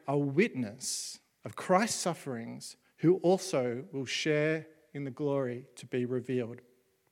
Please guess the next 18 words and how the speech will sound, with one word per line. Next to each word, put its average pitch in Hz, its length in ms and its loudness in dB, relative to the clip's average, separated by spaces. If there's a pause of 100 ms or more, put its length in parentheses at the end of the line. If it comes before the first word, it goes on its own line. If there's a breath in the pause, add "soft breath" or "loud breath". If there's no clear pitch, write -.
(1080 soft breath)
He 214 80 2
makes 226 220 8
a 233 40 4
really 233 140 8
important 202 340 4
connection 180 380 0
here 156 120 2
between 147 400 -2
Christ's 220 400 2
suffering 135 600 -4 (640)
and 147 400 0
the 151 120 -2
glory 139 640 2
to - 80 -4
be 127 200 0
revealed, 123 540 -2 (420)
Christ's 139 420 -4
glory. 123 580 -6